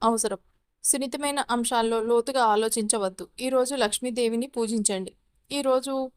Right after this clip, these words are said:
క్షీరాన్నాన్ని లక్ష్మీదేవికి నివేదించడం వల్ల శుభ ఫలితాలు కలుగుతాయి.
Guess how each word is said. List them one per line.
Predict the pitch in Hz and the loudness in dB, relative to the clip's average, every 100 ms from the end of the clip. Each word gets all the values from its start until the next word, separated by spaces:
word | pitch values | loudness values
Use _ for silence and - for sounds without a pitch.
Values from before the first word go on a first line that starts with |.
| _ _ _ _ | _ _ _ _
క్షీరాన్నాన్ని | - 262 277 269 262 247 240 | -2 2 2 2 0 -2 0
లక్ష్మీదేవికి | 233 233 254 247 240 240 | -2 -2 -2 -2 -2 -2
నివేదించడం | 226 226 226 254 - 233 | -4 -2 -2 -2 -2 -2
వల్ల | 226 214 220 | -2 0 0
శుభ | 226 220 | 0 -2
ఫలితాలు | 233 247 233 226 233 | 0 -2 0 -2 0
కలుగుతాయి. | 247 208 196 196 | 0 0 0 -4